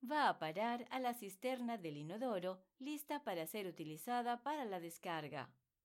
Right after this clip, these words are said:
Una bañera independiente es una pieza central exquisita para un baño espacioso.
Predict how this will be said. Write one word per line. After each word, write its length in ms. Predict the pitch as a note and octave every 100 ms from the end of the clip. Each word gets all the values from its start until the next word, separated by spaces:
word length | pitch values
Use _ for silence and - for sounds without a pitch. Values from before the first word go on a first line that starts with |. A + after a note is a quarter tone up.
| _ _ _ - _
Una 320 | D4+ D4 D4
bañera 460 | A#3 F#3 F#3 F#3+ F3
independiente 1000 | D3+ D3 D3+ D3+ E3+ A#3+ G3+ E3 D#3 -
es 160 | C4 E4
una 240 | D4 G#3+
pieza 380 | A#3 B3 B3 B3+
central 600 | A#3+ F#3 D3 F#3+ G#3+ A3
exquisita 800 | A3 A3 - F#3 - B3 B3+ B3+
para 180 | A#3 A3
un 140 | A3+
baño 280 | G#3+ C4+ B3
espacioso. 920 | G3 - E3 - F3 D3+ - C#3+ -